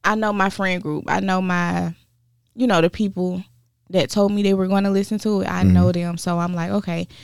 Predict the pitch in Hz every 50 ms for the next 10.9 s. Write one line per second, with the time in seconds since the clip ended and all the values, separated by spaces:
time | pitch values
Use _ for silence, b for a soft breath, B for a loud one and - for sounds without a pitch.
0 | B B B B B 165 196 - - 214 175 175 175 175 175 175 180 185 170 170
1 | 170 - - 170 175 170 170 170 180 - 175 170 - - 165 165 - - - -
2 | 175 175 165 165 170 170 165 165 170 165 - 175 170 170 - 165 165 160 - 170
3 | 170 165 165 160 165 160 170 165 - - 175 165 - 165 - - - - 180 175
4 | - - - - - - - - - 139 73 73 69 127 - - - 151 170 175
5 | - - - 185 - - - - _ - - 208 185 185 180 185 - - 190 190
6 | 175 175 - - 190 180 180 165 165 165 165 165 165 165 170 - - - 175 170
7 | - - 170 - - - - 180 - - - - 92 95 95 98 104 110 110 110
8 | - 110 101 101 - - 104 101 95 92 82 - 85 98 98 95 92 90 - 92
9 | 90 87 87 87 85 82 85 - - _ - 82 80 87 90 85 - - - 90
10 | 87 - 78 78 82 60 - 76 76 78 78 78 78 76 73 73 90 -